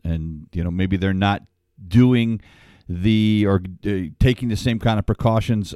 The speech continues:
outside of the playing areas they do inside. You know, who knows? But, uh, so a tough,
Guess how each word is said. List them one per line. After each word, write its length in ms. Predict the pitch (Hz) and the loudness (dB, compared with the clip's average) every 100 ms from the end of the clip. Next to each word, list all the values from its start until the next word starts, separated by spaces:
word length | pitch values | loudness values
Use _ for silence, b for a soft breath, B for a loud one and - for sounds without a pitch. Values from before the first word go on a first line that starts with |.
| - | -8
outside 600 | 104 107 - 113 120 113 | -6 -4 -2 0 0 0
of 160 | - 92 | -2 -4
the 80 | 95 | -2
playing 320 | 110 98 95 | 0 2 2
areas 300 | 98 95 87 | 0 0 -2
they 120 | 90 | -4
do 200 | 80 92 | -2 0
inside. 360 | 85 - - - - | -2 -4 -10 -12 -14
You 100 | 87 | -12
know, 100 | 90 | -8
who 120 | 95 | -6
knows? 300 | 90 - - - | -6 -8 -12 -4
But, 240 | 95 - | -4 -2
uh, 200 | 90 80 | -4 -4
so 200 | - 101 | 0 2
a 60 | 98 | 2
tough, 320 | 151 135 | 2 2